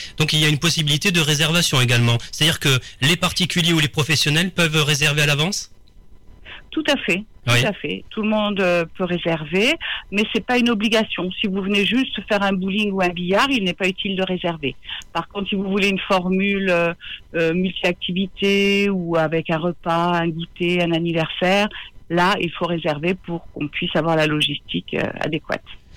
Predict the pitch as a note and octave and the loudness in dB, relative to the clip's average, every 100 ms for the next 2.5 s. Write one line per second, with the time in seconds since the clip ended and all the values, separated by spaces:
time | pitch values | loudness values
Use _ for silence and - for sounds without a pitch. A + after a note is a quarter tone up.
0 | - - - D3+ D#3+ D3+ - B3 - C4+ | -18 -16 -2 0 2 -2 -2 -2 2 4
1 | G3 D3+ - D3+ E3+ - C3+ B2+ C#3 - | 4 2 0 2 0 2 2 2 2 0
2 | B2+ C3 B2 B2 | 0 2 4 4